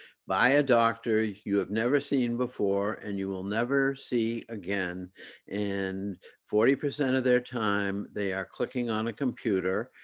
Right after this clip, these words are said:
and it's hard to make the right diagnosis that way. I make mistakes, but my patients call me back, and they know that I will stick with them no matter what. And I don't,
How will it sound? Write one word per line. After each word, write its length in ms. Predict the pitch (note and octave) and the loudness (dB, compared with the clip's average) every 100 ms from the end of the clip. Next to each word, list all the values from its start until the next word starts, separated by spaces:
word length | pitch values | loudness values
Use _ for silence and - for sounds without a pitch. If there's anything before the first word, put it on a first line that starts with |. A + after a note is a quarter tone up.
| - | -6
and 680 | B2 A#2+ B2 B2 B2+ B2+ B2 - | -2 2 2 4 4 4 2 2
it's 240 | C3+ C#3+ | 4 4
hard 580 | - A2+ B2 C3 D3 D3 | 0 -2 2 4 4 2
to 80 | D#3 | 0
make 320 | B2+ G#2+ A2 | 2 2 2
the 100 | C3+ | 0
right 300 | G2+ F2+ F#2 - | 2 2 0 0
diagnosis 800 | F#2+ G2 G2 C3+ E3+ G#2+ - | 0 0 0 0 0 -4 -4
that 240 | F#2 F2 - | -2 -2 -4
way. 340 | F2+ D#2+ D#2+ - - - - - | -8 -8 -10 -16 -18 -18 -14 0
I 140 | A#2+ | 4
make 380 | B2 B2+ D#3 D#3+ | 6 6 4 2
mistakes, 760 | E3 - - F#2 F#2 - - - - _ | -2 -2 2 4 2 -4 -16 -20 -20 _
but 160 | A2 G2+ | -4 -2
my 120 | G#2+ | -2
patients 500 | G2+ A#2+ A#2+ C#3+ A#2 | 0 0 0 -4 -6
call 260 | - G2+ G#2+ | -4 -2 2
me 160 | B2+ | 2
back, 420 | B2 F2 F2 G#2+ - - _ | 4 2 2 -2 -10 -20 _
and 280 | G#2 G2+ G2 | -6 -4 0
they 180 | A2 A2+ | 2 2
know 480 | A2 G#2+ G2+ G#2 - - - - | 2 2 0 -4 -6 -16 -12 -4
that 280 | F#2+ G2 - | 0 0 -2
I 220 | G2+ G#2 | -2 0
will 240 | G#2+ A2+ | 2 2
stick 320 | G#2+ - A2 - | 2 -2 -4 -2
with 180 | A2 - | -6 -2
them 440 | G2+ G#2 G#2+ A2+ - | 0 0 0 -4 -4
no 260 | A#2 A2+ G#2 | -2 0 0
matter 380 | G2+ F#2+ G2 | 0 -2 -2
what. 400 | G#2 E3 A#2+ E2+ - _ | 0 2 2 0 -8 _
And 300 | G#2+ G#2+ G#2 | -8 -6 -4
I 160 | G#2 G2 G#2+ | -4 -6 -6
don't, 300 | C#3 A#2+ B2 | -2 0 0